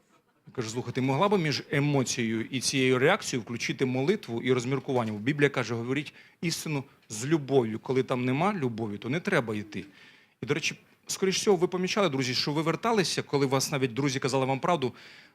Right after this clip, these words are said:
ви верталися не до тих, хто вас ненавиділи. Якщо навіть і правду казали, ви вертались до тих завжди, хто вас любив.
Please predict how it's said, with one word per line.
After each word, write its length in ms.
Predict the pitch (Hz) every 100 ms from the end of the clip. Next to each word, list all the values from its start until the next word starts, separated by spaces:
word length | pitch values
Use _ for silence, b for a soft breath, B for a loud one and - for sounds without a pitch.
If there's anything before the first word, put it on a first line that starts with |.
| _
ви 140 | 120
верталися 580 | 156 160 175 165 156 165
не 120 | 151
до 140 | 151 165
тих, 380 | - 214 - - _ b b b b b _ _ _ _ _ _ _
хто 240 | - - 135
вас 260 | 139 -
ненавиділи. 600 | 135 135 127 113 113 120 - _ _
Якщо 220 | 127 - 185
навіть 180 | 175
і 40 | 175
правду 320 | - 208 131
казали, 240 | 120 120
ви 80 | 123
вертались 360 | 139 - 160 120
до 80 | 139
тих 180 | 175
завжди, 300 | 127 139 127
хто 160 | 120 139
вас 200 | 127 -
любив. 280 | 123 107